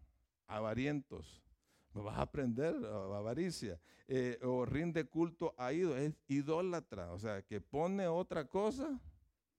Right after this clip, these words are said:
o persona ante, em, bajan a Dios del pedestal y le ponen otras cosas ahí. Que es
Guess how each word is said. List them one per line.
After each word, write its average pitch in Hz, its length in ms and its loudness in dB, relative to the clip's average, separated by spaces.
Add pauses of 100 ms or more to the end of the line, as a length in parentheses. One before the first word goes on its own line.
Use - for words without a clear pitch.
(760)
o 113 100 -2
persona 135 580 -2
ante, 151 460 -4 (340)
em, 98 180 -6 (160)
bajan 120 400 -6
a 135 60 -2
Dios 143 240 -2
del 143 160 -6
pedestal 113 460 -6
y 127 40 -6
le 117 60 -6
ponen 104 320 -8
otras 95 260 -12
cosas - 380 -18
ahí. 69 160 -20 (480)
Que 123 160 0
es 143 160 -2